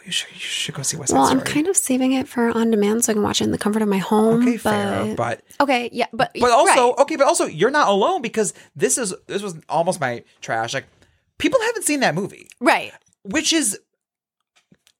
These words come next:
Speaker 1: I guess I'm not surprised because it's an,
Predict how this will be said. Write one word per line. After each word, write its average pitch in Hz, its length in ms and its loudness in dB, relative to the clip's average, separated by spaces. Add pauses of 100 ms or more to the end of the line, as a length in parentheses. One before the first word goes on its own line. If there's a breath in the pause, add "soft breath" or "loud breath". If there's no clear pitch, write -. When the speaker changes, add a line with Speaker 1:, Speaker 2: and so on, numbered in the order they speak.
(160)
Speaker 1:
I 311 120 4
guess 339 280 0 (140)
I'm 415 100 -2
not 170 300 2
surprised 110 580 -8
because 214 380 -2 (960 soft breath)
it's 226 200 0
an, 294 120 0